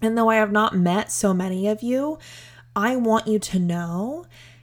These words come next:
and I hope that you feel how grateful I am for you. Every time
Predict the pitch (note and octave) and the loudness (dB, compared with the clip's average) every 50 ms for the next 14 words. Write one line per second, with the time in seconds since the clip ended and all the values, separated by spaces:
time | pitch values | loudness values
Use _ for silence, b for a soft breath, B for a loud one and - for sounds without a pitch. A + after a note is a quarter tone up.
0 | B B B G#3 F#3+ G3+ G#3 F#3 - B3 B3+ B3+ - A#3+ - A3 F#3+ F3+ F3 - | B B B -8 -4 -4 -4 -2 -2 -2 -2 -2 -6 -8 -8 -6 -8 -8 -8 -12
1 | - - - G#3 G3+ G#3 - - - - - A#3 A#3+ - - - - A3 G#3 G3 | -16 -10 -8 -6 -6 -6 -6 -6 -6 -6 -6 -6 -8 -12 -14 -10 -6 -4 -2 -2
2 | F#3 F#3 - F#3 F3 F3+ F#3 F#3+ G#3+ - - - - G3+ F#3 F#3 F#3 - - F3+ | -4 -4 -4 -4 -2 0 0 0 -2 -2 -6 -4 -2 -2 0 0 -2 -2 -2 0
3 | F#3 F3+ F3 - F3+ F3 F3 F3+ F3+ - - - - - - - - - - G#3+ | -2 -2 -2 -2 -4 -2 -2 -4 -4 -6 -10 -12 -10 -8 -8 -8 -8 -6 -6 -8
4 | G#3 - b b b b b b b b b b b b b - A3 G#3+ A3 A3 | -8 -10 b b b b b b b b b b b b b -2 2 2 2 2
5 | A3 A#3+ B3 B3 B3 A#3+ - - - G3 F#3 F3+ F3+ F#3 F#3 F#3+ G3+ G#3+ A#3 B3+ | 2 0 0 -2 -2 -4 -8 -4 -2 -2 0 0 0 0 0 0 -2 -2 -4 -6
6 | C#4 D4 | -8 -10